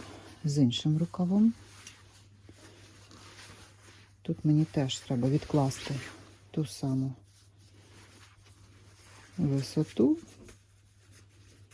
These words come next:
і висікти ось так. До кінця я тут цей рукав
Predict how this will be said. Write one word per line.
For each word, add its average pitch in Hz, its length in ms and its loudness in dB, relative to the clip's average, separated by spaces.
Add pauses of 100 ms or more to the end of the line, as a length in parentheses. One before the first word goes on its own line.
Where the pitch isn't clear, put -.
(260)
і 208 140 8
висікти 190 760 4 (2250)
ось - 320 -4
так. 160 400 -4 (2750)
До 170 220 12
кінця 165 360 8
я 147 160 10
тут 151 220 0
цей 156 200 6
рукав 143 340 0